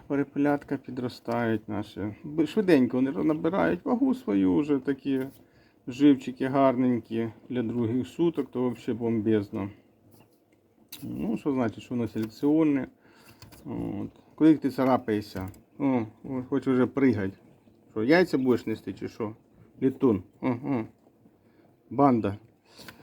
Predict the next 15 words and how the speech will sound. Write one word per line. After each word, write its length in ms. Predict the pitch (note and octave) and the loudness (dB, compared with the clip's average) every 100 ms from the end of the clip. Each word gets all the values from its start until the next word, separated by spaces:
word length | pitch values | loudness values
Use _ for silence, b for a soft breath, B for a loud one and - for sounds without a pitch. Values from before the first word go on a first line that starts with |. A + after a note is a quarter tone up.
| B B B B _ _ - _ - | B B B B _ _ -20 _ -2
Так 160 | G3 | 0
що 120 | G3 | 2
такі 260 | F#3 E3+ F3 | 0 0 -4
справи 480 | - - D3+ C#3+ C3+ | -4 4 6 8 6
у 100 | C3+ | 6
них 320 | C3+ B2+ B B B B B D#3 | 4 2 B B B B B 0
і 100 | D3 | 2
у 100 | C#3+ | 6
нас. 540 | C#3+ C#3 B2+ - - B B B - | 6 4 0 -6 -18 B B B -14
О, 320 | C#3+ C3 B2 | -10 -8 -8
це 200 | - A#2+ | -8 -6
другий 380 | A2+ E3+ G3 F#3+ | -2 0 2 0
брудер 400 | F3 F#3 F3 D#3 | 0 -2 -2 0
у 80 | D3+ | 0
нас. 360 | D3 C#3 - | 0 0 -4